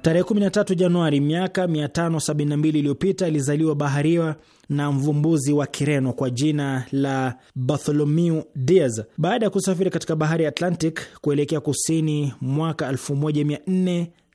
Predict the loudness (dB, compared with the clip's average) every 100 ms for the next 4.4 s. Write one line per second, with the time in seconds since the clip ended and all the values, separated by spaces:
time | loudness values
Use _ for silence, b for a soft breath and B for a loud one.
0 | -6 -2 0 0 0 0 0 0 -2 -6
1 | _ 0 2 2 -2 -4 B B B B
2 | B -2 0 0 2 2 4 4 2 -4
3 | -6 -4 -2 -2 -2 -2 -2 -2 0 0
4 | 0 2 2 -2